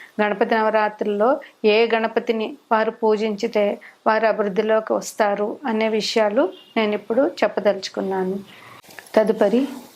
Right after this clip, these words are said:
చివరి రాశి మీనరాశి. మీనరాశికి అధిపతి గురువు. మీనరాశిలో పూర్వభాద్ర ఒక పాదము, ఉత్తరాభాద్ర నాలుగు పాదాలు, రేవతి నాలుగు పాదాలు ఉంటాయి. మీనరాశి వారికి ఈ నెల,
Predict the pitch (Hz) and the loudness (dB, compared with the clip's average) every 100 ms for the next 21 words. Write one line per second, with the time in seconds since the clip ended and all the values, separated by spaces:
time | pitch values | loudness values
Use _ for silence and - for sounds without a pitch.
0 | - 196 202 202 196 185 185 277 277 - | 0 2 2 2 2 2 2 0 -2 -2
1 | 202 202 196 185 185 - 285 254 208 208 | 0 2 2 2 0 -2 -6 0 2 2
2 | 214 208 202 - 202 185 196 190 247 269 | 2 0 0 -2 -2 0 -2 0 0 0
3 | - 185 190 175 180 - - - - 196 | -2 0 0 0 -4 -8 -16 -6 -2 0
4 | 214 220 208 202 202 196 196 196 208 208 | 2 2 0 0 0 2 2 4 2 0
5 | 208 214 202 190 190 202 185 185 185 180 | 0 0 0 -2 0 2 0 0 -2 -2
6 | 185 - - 196 190 208 214 208 202 196 | -4 -14 -6 -4 0 0 2 0 0 0
7 | 196 185 180 196 202 196 190 190 180 214 | 0 2 2 0 0 0 2 0 -2 -6
8 | - 208 208 214 214 190 190 180 185 185 | 0 2 2 0 -2 0 -2 -2 -2 -2
9 | 185 233 254 - 190 190 175 175 - - | -2 -2 -2 -2 0 0 -2 -4 -8 -14
10 | - - - 214 220 226 220 - 214 196 | -14 -4 0 0 2 2 0 0 0 0
11 | 190 208 196 208 - - - 226 220 214 | 0 -2 -2 -4 -14 -10 0 2 4 2
12 | 196 196 190 | 2 2 0